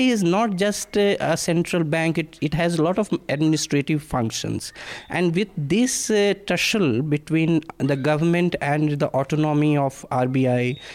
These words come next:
it, uh, I think, uh, an administrative person is needed to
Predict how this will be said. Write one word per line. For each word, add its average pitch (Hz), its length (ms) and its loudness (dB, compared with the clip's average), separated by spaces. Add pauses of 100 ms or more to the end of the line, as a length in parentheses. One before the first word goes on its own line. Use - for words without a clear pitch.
(120)
it, - 360 -6 (300)
uh, 139 240 -2
I 165 140 -2
think, 285 500 2
uh, 233 140 2 (280)
an 185 260 0
administrative 180 880 0
person 180 520 0
is 160 220 0
needed 175 520 2
to 190 100 0